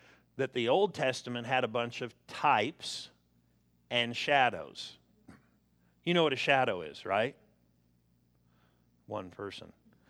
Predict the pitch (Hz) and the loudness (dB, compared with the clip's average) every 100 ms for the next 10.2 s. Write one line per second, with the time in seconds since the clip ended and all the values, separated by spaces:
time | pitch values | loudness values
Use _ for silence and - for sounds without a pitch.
0 | _ _ - 123 156 156 170 - 147 135 | _ _ 0 2 2 0 -4 -6 0 0
1 | 120 101 92 - - 92 85 82 - - | 0 -4 -8 -10 -8 -8 -8 -14 -18 -20
2 | _ - 120 120 110 - 135 139 170 208 | _ 0 2 2 -2 -2 2 2 2 4
3 | 196 165 110 104 110 - _ _ _ _ | 6 6 6 2 -4 -14 _ _ _ _
4 | _ - 110 113 107 127 127 143 139 127 | _ 0 0 0 -2 2 4 4 4 2
5 | 123 - 143 139 135 135 - 135 156 139 | 2 -2 4 4 4 2 4 4 4 0
6 | 131 131 143 123 123 135 147 143 113 110 | 0 0 -2 -4 -4 -2 -2 -2 -2 2
7 | 110 107 131 123 110 95 95 - _ _ | 2 0 -2 -2 0 -2 -4 -6 _ _
8 | _ - _ _ _ _ - 113 117 113 | _ -20 _ _ _ _ -14 -2 0 0
9 | 113 110 104 127 113 117 110 113 113 113 | -4 -6 -4 -4 -2 -2 -2 -2 -2 -4
10 | 92 | -8